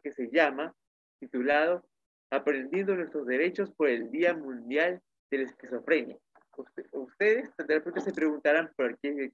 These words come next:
qué vamos a tratar hoy día. Aquí los, mi compañero presente Fabián y Vivian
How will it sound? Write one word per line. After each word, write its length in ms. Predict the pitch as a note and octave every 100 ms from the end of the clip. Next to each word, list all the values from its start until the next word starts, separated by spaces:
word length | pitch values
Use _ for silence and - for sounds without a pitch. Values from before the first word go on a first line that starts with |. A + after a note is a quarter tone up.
| -
qué 120 | D3
vamos 220 | D3+ D#3 D3+
a 20 |
tratar 380 | B2+ B2+ C3+ C#3
hoy 180 | C#3
día. 420 | D3+ D3+ D3 F#3 A3+ _ _ _ -
Aquí 480 | - - C#3 C#3 C#3
los, 260 | B2+ A#2 - _ _ _ _ -
mi 120 | C3
compañero 460 | C3 A2 B2+ D3 D3+
presente 380 | - D3+ C3+ D3
Fabián 640 | B2 B2 C#3+ E3+ E3+ C#3
y 140 | A#2+
Vivian 520 | A2 C#3+ B2+ C3+ D#3